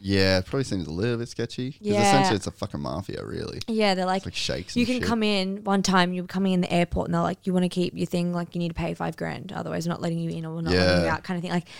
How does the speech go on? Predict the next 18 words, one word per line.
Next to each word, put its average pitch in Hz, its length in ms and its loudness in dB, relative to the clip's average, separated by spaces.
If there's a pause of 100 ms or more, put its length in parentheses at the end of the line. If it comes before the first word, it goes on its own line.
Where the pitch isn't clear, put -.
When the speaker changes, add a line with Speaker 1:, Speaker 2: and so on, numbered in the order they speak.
(140)
Speaker 2:
like, 190 80 4
I've 196 80 6
heard 185 260 6
of 170 80 4
sketchy - 500 2
shit 190 220 2
like 175 140 0
that, 165 160 4
and 175 80 -2
I - 20 0
was 175 140 -4
like, 175 140 -2 (500)
"Ooh, 403 500 10
don't 285 120 8
wanna 240 140 2
deal 277 160 8
with 285 120 4
that." 175 400 6